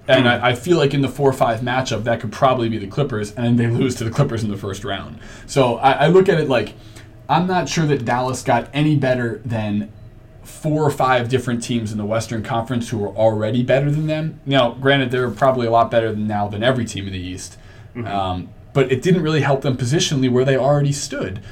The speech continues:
Speaker 1: Um, this obviously all remains to be seen. We, they could go in one of two directions. They could go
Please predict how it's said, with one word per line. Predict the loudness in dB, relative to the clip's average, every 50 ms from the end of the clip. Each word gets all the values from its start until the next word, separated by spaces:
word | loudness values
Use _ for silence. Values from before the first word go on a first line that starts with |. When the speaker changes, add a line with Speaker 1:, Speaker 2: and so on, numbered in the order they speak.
| -16 -8 -2
Speaker 1:
Um, | 0 0 0 0 0 0
this | 0 2 2 4
obviously | 2 2 2 0 -2 -2 -2
all | 0 2 2
remains | 2 2 2 0 0 -2
to | -4 -4
be | -6 -6
seen. | -6 -4 -2 0 0 0 0 0
We, | -2 -2
they | 0 2 2 2
could | 2 2 2
go | 2 2 2
in | 0 -2 -2 -2
one | 0 0
of | -2 -2
two | -2 0
directions. | 0 0 0 -2 -4 -6 -4 -4
They | -4 -4
could | -4 -4 -2
go | -2 -2 -2 -2 -4